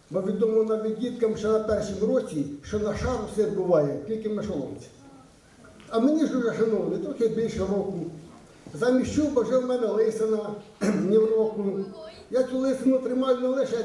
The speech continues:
для кепки, а для неї, хоч все дивно, не розсохлись клепки.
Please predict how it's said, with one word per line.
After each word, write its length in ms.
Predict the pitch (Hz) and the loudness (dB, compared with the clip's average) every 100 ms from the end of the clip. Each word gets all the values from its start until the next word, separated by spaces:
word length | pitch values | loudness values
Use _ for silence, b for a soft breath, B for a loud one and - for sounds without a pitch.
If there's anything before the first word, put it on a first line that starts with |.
| - | -4
для 80 | |
кепки, 680 | 214 220 202 208 208 202 202 - B B B B B - | -4 -2 -2 -2 -4 -2 -4 -10 B B B B B -6
а 80 | 202 | -2
для 180 | 233 233 | 2 2
неї, 320 | 247 233 226 - | 4 2 0 -2
хоч 100 | 185 | -4
все 200 | 190 214 | 0 0
дивно, 560 | 208 269 233 180 190 - - | 2 -2 0 2 2 0 -4
не 160 | 180 254 | 2 2
розсохлись 520 | 254 202 190 180 175 180 - - - | 2 -2 -4 -4 -6 -8 -14 -20 -6
клепки. 520 | 180 180 - 185 185 | -2 0 0 0 0